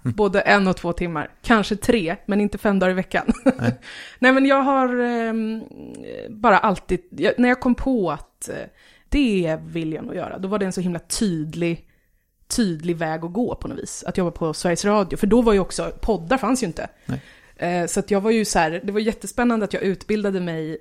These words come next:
Speaker 2: eh, till någonting som sen, eh, går att göra på det här <laughs> viset och bli liksom jätterik på om man är, eh, tillräckligt duktig liksom. Men jag, eh, jobbar på det statliga public service-bolaget och kommer inte bli rik på det. Men jag tycker också att det är,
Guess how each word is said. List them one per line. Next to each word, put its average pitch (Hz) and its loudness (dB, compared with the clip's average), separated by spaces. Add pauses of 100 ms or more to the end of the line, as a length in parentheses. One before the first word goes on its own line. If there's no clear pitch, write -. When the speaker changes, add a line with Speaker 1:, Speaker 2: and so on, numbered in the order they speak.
Speaker 2:
eh, - -8
till 190 -2
någonting 170 -4
som 180 -2
sen, 175 -4 (320)
eh, 175 -4
går 170 -2
att 170 -6
göra 165 -2 (200)
på - -2
det 208 6
här 277 4
<laughs> - -20
viset - 0 (400)
och - -2
bli 180 2
liksom 165 -6
jätterik 202 -2
på 160 -4
om 175 -4
man 160 -4
är, 156 -4 (200)
eh, - -6
tillräckligt 165 -4
duktig 196 -4
liksom. - -8 (480)
Men 196 2
jag, 214 2
eh, 202 0
jobbar 214 -2
på 254 -6
det 247 -8
statliga 240 2
public 254 0
service-bolaget 202 4
och 247 -6
kommer 254 6
inte 208 4
bli 180 0
rik 185 -2
på 226 -2
det. - -4 (160)
Men 233 6
jag 262 6
tycker 311 0
också 277 0
att 240 -6
det 202 0
är, 185 -2